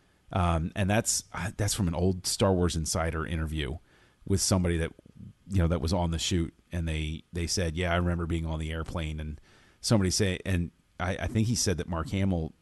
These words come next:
asked somebody, "So what's my last name gonna be?" And they were like, "Well, it's either gonna be Starkiller or Skywalker. He'll let you know when we land,"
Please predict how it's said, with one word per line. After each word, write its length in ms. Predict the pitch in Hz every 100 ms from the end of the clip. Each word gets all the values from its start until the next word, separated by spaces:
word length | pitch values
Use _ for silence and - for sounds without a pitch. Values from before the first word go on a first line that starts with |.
| _ _ -
asked 420 | 95 95 - -
somebody, 440 | 110 92 85 82 78 -
"So 160 | 110
what's 260 | 85 95 -
my 140 | 92
last 340 | 82 78 76 92
name 260 | 87 80
gonna 200 | 80 73
be?" 340 | 73 67 65 - _ _ _ _ _ _
And 340 | 95 90 82 80 -
they 100 | 92
were 80 | 85
like, 180 | 80 92
"Well, 140 | 90
it's 100 | 90
either 140 | 107
gonna 100 | 110
be 60 | 98
Starkiller 560 | - 107 95 107 92 85
or 20 |
Skywalker. 560 | - 90 87 82 80
He'll 140 | 76 85
let 180 | 82 90
you 60 |
know 140 | 82 80
when 120 | 78
we 120 | 67
land," 420 | 73 71 52 -